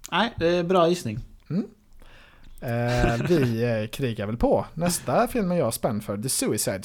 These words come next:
Speaker 2: Squad.
Speaker 1: Ja, försök två har vi satt i parentes här.
Speaker 2: Mm, ja.
Speaker 1: Eftersom det är,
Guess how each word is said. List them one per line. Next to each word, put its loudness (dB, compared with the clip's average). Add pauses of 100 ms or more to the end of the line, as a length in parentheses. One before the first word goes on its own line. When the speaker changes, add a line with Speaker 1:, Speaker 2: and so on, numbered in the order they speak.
Speaker 2:
Squad. -10 (420)
Speaker 1:
Ja, 2 (320)
försök 2
två 2
har 0
vi 2
satt 4
i -2
parentes 2
här. -4 (100)
Speaker 2:
Mm, 6 (220)
ja. 6
Speaker 1:
Eftersom 4
det 4
är, 2